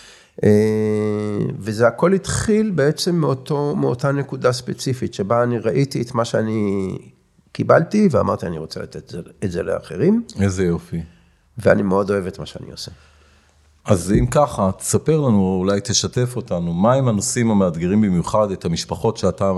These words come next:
Speaker 2: מלווה אותם?
Speaker 1: נושאים מאתגרים, אה, אז קודם כל הדוגמה האישית שלי, כמובן שזה ב-, אחד הדברים המאתגרים, אה, היפים שאני רואה,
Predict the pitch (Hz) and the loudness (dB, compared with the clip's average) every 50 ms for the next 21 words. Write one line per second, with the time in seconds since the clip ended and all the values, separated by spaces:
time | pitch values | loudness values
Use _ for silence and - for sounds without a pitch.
0 | 92 90 87 90 87 87 87 85 90 82 82 95 87 80 - - 82 78 76 76 | 0 0 0 0 2 2 2 2 0 0 0 0 0 0 -2 -2 -4 -2 -2 -4
1 | 76 85 - - - - - _ _ _ _ _ _ _ _ _ _ _ _ _ | -8 -10 -14 -14 -16 -16 -16 _ _ _ _ _ _ _ _ _ _ _ _ _
2 | _ _ _ _ _ _ _ _ _ _ - 131 123 - - 214 214 208 190 180 | _ _ _ _ _ _ _ _ _ _ 4 4 4 6 4 6 6 8 6 6
3 | 147 123 123 143 147 143 165 160 147 147 151 160 160 147 123 - - 135 123 120 | 4 2 0 0 2 2 2 4 4 2 2 0 0 -2 -4 -4 -2 0 2 2
4 | 117 120 120 117 117 117 113 113 113 113 110 113 113 117 113 - - 117 123 - | 2 2 0 0 0 0 0 2 2 2 0 0 0 -2 -2 0 -2 -2 -2 0
5 | - 151 170 170 151 123 120 98 117 92 95 95 101 98 92 87 - - - 90 | 0 0 0 0 0 0 0 0 -2 -2 -2 -2 -2 -2 -4 -8 -10 -10 -12 -12
6 | - - 101 87 113 117 - 101 98 95 87 85 90 90 85 - - - - 98 | -10 -10 -4 -4 -4 -2 0 -2 0 0 0 -2 -2 -4 -4 -8 -10 -6 -4 -2
7 | 95 95 80 - - 95 92 - - - - - - - - _ - - - _ | -2 -2 -4 -6 -8 -8 -10 -12 -14 -14 -16 -18 -20 -20 -20 _ -20 -20 -20 _
8 | _ _ - - - 123 123 120 110 107 107 113 110 104 98 98 98 98 98 95 | _ _ 0 4 4 6 6 4 2 0 -2 0 0 0 0 0 0 0 -2 -4
9 | 98 95 101 92 113 107 107 101 98 95 95 98 95 92 92 85 85 90 90 92 | -4 -6 -6 -2 -2 -2 -2 -2 -2 -2 -2 -4 -4 -4 -6 -4 -2 -2 -2 -2
10 | 90 - - - 107 101 98 95 - 107 98 92 95 87 82 95 95 101 113 | -4 -4 -2 -2 0 0 0 -2 -2 -4 -4 -2 -2 -2 -2 0 2 2 0